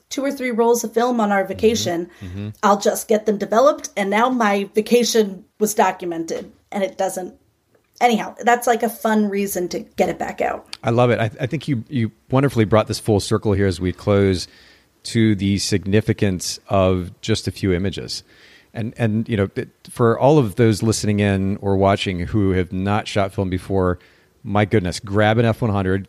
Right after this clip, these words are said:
Speaker 2: go to, my go-to, I don't know if you have a go-to, Rachel, for used camera equipment. K E H dot com is a, is a company out of Atlanta that I used for years who had an incredible rating system and had a really great experience working with them.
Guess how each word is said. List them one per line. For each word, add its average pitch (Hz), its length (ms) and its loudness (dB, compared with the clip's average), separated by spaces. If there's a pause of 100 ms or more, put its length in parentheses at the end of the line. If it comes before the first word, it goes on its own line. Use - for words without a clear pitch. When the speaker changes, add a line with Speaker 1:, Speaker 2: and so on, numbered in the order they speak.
Speaker 2:
go 113 260 2
to, 107 540 -2 (160)
my 135 180 0
go-to, 139 340 2
I 123 60 4
don't 151 80 0
know 147 60 0
if 120 100 -4
you 151 80 4
have 113 80 0
a 110 60 2
go-to, 107 640 0
Rachel, 98 480 0 (320)
for 110 340 0
used 117 380 0
camera 117 260 0
equipment. 98 460 -2
K 131 140 2
E 143 280 0
H 101 380 0
dot 101 220 0
com 101 280 0
is 90 160 -2
a, 95 300 0
is 98 180 -4
a 95 220 0
company 113 360 0
out 98 140 2
of 98 100 0
Atlanta 95 600 -2
that 92 120 0
I 101 100 2
used 101 320 0
for 98 100 0
years 95 460 2
who 104 160 0
had 98 160 4
an 87 100 -4 (180)
incredible 110 600 0
rating 98 240 2
system 98 320 -2
and 90 80 -2
had 101 100 2
a 92 60 0
really 101 200 2
great 90 140 2
experience 92 480 -2
working 95 280 -2
with 90 180 -2
them. 87 260 -2